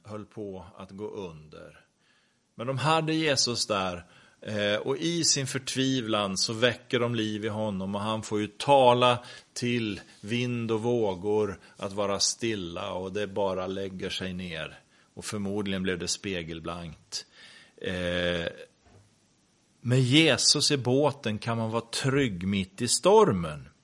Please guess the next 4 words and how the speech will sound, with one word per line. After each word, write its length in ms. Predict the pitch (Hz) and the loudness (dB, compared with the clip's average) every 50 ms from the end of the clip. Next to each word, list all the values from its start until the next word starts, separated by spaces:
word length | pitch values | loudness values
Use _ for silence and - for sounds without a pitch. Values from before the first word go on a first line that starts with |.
| _ _ _ _ _ _ _ _ _ _ _ - _ - - - - - - - - - - - - - _ _ _ _ _ _ _ | _ _ _ _ _ _ _ _ _ _ _ -20 _ -20 -20 -20 -20 -20 -20 -20 -18 -20 -20 -20 -20 -20 _ _ _ _ _ _ _
Och 100 | - 175 | 6 10
då 100 | 165 196 | 10 12
tänker 480 | 190 - 220 208 214 214 202 - - 220 | 12 12 10 10 10 8 4 0 4 6
jag, 420 | 220 208 202 196 196 190 190 - | 10 10 12 12 10 10 6 0